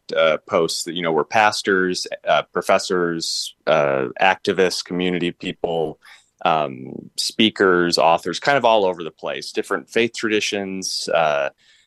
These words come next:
different geographic locations, but we, we all share this commitment to promoting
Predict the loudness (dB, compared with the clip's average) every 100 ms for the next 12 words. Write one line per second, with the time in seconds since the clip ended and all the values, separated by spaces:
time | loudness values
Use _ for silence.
0 | _ _ -2 0 -2 -2 -2 0 4 4
1 | 2 -2 -2 -2 -2 -2 -2 -2 -4 -4
2 | -6 -6 -10 -8 0 2 4 2 4 4
3 | 4 0 0 0 -2 -8 -8 -6 -4 -4
4 | -6 -6 -6 0 0 0 -2 -2 2 2
5 | 4 2 0 -6